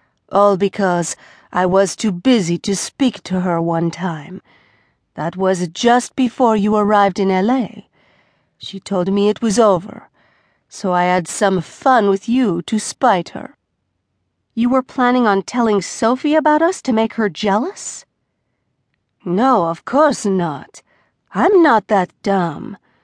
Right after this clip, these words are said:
She'd come after us both with a carving knife." But it made me smile inside, you know, knowing I had the last laugh.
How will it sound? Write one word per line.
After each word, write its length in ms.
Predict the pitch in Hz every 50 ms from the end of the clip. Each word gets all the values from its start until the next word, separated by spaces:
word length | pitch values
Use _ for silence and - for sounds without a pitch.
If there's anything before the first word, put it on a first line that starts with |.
| _ _ _ _ _ _ _ _ -
She'd 260 | - - 202 - -
come 280 | - 233 233 220 220 214
after 380 | 214 220 208 - - 214 214
us 180 | 214 196 185 -
both 460 | 185 175 233 240 233 202 180 - -
with 120 | 220 208 202
a 140 | 185 - _
carving 520 | - 262 262 254 233 185 185 175 170 165
knife." 500 | 165 160 151 143 - - 185 - - _ _ _ _ _ _ _ _ _ _ _ _ _ _ _ _ _ _ _ _ _ _ _
But 100 | - 180
it 100 | 185 175
made 300 | 180 185 196 202 202 175
me 180 | 180 185 180 170
smile 640 | - - - - - 247 254 254 247 214 170 156 160
inside, 720 | 160 156 165 - - - 196 165 156 180 175 - - _ _ _ _ _ _ _ _ _ _
you 180 | _ 285 285 247
know, 300 | 185 - - - 208 - _ _ _ _ _ _ _ _ _
knowing 480 | 277 285 285 269 240 196 170 165 170 170
I 80 | 175
had 240 | 170 185 208 214 180
the 180 | 185 165 190 185
last 480 | 196 202 202 196 185 175 - - -
laugh. 640 | 214 208 202 190 185 170 - - - - - - _